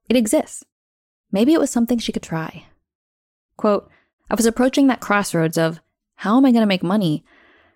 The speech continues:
The algorithm was changing frequently on Instagram, and I was reaching fewer people and still not making an income as a creator. I researched the importance of having an email list and how to have a way to know for sure that my content would be able to reach the people who wanted to see it,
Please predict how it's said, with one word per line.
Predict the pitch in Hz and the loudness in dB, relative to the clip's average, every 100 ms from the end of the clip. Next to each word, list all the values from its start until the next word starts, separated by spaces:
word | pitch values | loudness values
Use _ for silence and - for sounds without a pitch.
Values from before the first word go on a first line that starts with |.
| _ _ | _ _
The | 208 | 0
algorithm | 226 240 240 233 220 | 2 4 2 2 0
was | 185 | 0
changing | - 185 180 165 | -2 -2 0 -2
frequently | 220 233 208 220 | 0 0 0 0
on | 190 | 0
Instagram, | - 190 185 185 180 175 175 | -2 -6 -4 -2 0 0 0
and | 180 | 0
I | 180 | 0
was | 180 | 0
reaching | 226 233 269 | -2 0 0
fewer | 254 208 226 | 0 0 0
people | 233 - 185 220 220 220 | -2 -4 -6 -2 0 0
and | 202 190 | -2 -4
still | - 247 | -2 0
not | 311 247 | 2 2
making | 208 202 180 | 0 0 0
an | 165 | 2
income | 220 302 - - | 0 0 -2 -8
as | - 147 | -8 -10
a | |
creator. | - 147 143 175 196 _ _ _ _ _ _ - | -8 -6 -4 -4 -6 _ _ _ _ _ _ -4
I | |
researched | 214 247 269 294 269 | 0 2 2 0 2
the | 240 | 0
importance | 208 - 208 214 | 0 0 -2 -2
of | 190 | -2
having | 180 175 170 | 0 0 0
an | |
email | - 170 160 | 0 0 0
list | 156 147 147 - | 0 -2 -4 -4
and | 165 | 0
how | 165 | 0
to | 160 | 0
have | 160 | 0
a | 160 | 0
way | 156 151 156 | 0 0 -2
to | 160 | -2
know | 156 | -2
for | 156 156 | -2 -6
sure | - 262 254 | -2 0 0
that | 226 | 0
my | 175 175 | -2 -4
content | - 185 185 185 | -4 -4 -2 -2
would | 180 | -2
be | 175 | 0
able | 170 170 170 | 0 0 -2
to | 165 | -2
reach | 175 180 - | -2 -4 -10
the | |
people | - 160 - 160 | -8 -8 -4 -2
who | 165 | 0
wanted | 160 165 160 | 0 -2 -4
to | |
see | - 285 | -4 -2
it, | 80 - | -2 -6